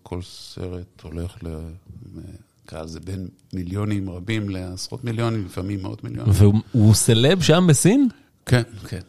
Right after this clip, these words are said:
Speaker 1: הוא, הוא, זה, דרך אגב, החתונה, הוא, זה היה הרבי של החתונה.
Speaker 2: הוא הרבי של
Speaker 1: הוא היה
Speaker 2: החתונה.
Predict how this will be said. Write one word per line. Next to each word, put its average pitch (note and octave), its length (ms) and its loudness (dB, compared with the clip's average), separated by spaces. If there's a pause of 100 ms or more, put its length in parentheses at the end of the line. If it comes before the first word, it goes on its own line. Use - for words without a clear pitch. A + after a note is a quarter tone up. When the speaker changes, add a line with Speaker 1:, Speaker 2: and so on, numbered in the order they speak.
(120)
Speaker 1:
הוא, B2 340 -4
הוא, C3 80 2
זה, A#2+ 140 -2
דרך A#2+ 140 0
אגב, G#2+ 220 2
החתונה, A#2 580 0
הוא, C3+ 340 -2
זה A2+ 280 -6
היה G2+ 180 -2
הרבי F#2+ 360 -4
של F#2+ 140 -12
החתונה. F#2+ 320 0
Speaker 2:
הוא A#2 100 10
הרבי C#3+ 380 6
של - 100 4
Speaker 1:
הוא B2 80 8
היה C3 120 6
Speaker 2:
החתונה. A#2 160 6